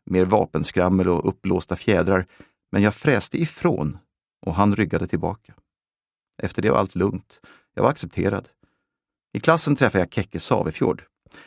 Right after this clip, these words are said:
Han blev min allra bästa vän och är det fortfarande, över trettio år senare. Jag upptäckte Kiss någonstans i början av nittonhundrasjuttiofem. Kekke kom förbi en dag och visade bilder på Kiss han hade hittat i en utländsk tidning. Vi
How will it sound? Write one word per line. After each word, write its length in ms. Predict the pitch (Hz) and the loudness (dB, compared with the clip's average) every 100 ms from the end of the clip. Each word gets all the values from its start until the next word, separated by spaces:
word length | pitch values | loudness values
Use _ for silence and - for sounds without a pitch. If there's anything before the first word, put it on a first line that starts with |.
| _ | _
Han 140 | 127 | 2
blev 140 | 110 98 | 4 2
min 140 | 101 - | 0 0
allra 320 | 143 107 120 | 0 2 2
bästa 300 | 113 - 92 | 2 0 0
vän 340 | 85 87 95 - | 0 0 -4 0
och 100 | 123 | 2
är 60 | |
det 80 | 107 | 2
fortfarande, 500 | 123 - 90 110 - - _ _ | -2 0 0 0 -4 -12 _ _
över 160 | 113 90 | -2 0
trettio 320 | - - - | -4 -6 -6
år 80 | 82 | -6
senare. 380 | - 82 101 101 _ _ _ _ _ _ _ _ _ | -6 -8 -8 -12 _ _ _ _ _ _ _ _ _
Jag 120 | 147 | 2
upptäckte 320 | 190 147 147 | 4 0 0
Kiss 260 | - 113 - | 0 0 2
någonstans 540 | 110 98 95 - - | 0 2 0 -2 -2
i 120 | 113 | -2
början 420 | 110 151 90 120 101 | 2 4 6 4 4
av 140 | 92 | 2
nittonhundrasjuttiofem. 1160 | 104 - 90 87 85 - 98 - - - - - _ _ _ _ _ _ _ _ | 0 0 -2 0 0 -2 -6 -6 -6 -6 -8 -14 _ _ _ _ _ _ _ _
Kekke 280 | 131 - - | -4 -2 -2
kom 160 | 147 135 | 0 2
förbi 300 | 107 101 120 | 2 4 4
en 80 | |
dag 160 | 92 87 | 4 4
och 80 | 92 | 2
visade 260 | 98 95 | 0 0
bilder 280 | 101 110 92 | 2 0 0
på 100 | 101 | -6
Kiss 380 | - 139 113 - | -4 -2 -2 -4
han 80 | 90 | 0
hade 140 | 92 | 0
hittat 300 | 101 - - | -2 -4 -4
i 20 | |
en 80 | 92 | -2
utländsk 520 | 110 87 - 90 82 | 0 -2 -4 -6 -6
tidning. 480 | - 101 85 120 98 - _ _ | -4 -4 -2 -4 -6 -16 _ _
Vi 140 | - | -16